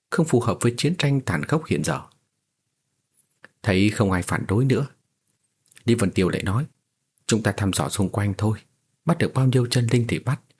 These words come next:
tìm được bao nhiêu thi thể thì tìm. Mỗi người lúc này thả chậm tốc độ, tìm kiếm trong vạn linh chi địa. Có một lúc mọi người đã thu hoạch, Lý Vân Tiêu dừng lại trên một mảnh sườn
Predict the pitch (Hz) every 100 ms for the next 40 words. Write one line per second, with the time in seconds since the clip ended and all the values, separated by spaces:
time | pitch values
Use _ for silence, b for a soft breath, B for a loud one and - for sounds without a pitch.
0 | b - 113 101 - 151 151 156 160 160
1 | 156 80 76 95 90 95 92 _ _ _
2 | _ _ _ _ _ _ _ _ - _
3 | _ _ 151 160 113 170 151 104 - 98
4 | - - - - 175 - - - _ _
5 | 208 190 - 107 165 175 117 101 - 131
6 | 87 95 - - 151 - _ _ _ _
7 | _ _ _ _ _ _ 160 143 98 151
8 | 180 95 92 92 - - 151 151 87 -
9 | _ _ _ _ - 110 101 85 92 90
10 | 87 95 80 78 87 - - 156 98 104
11 | 87 73 - 104 87 76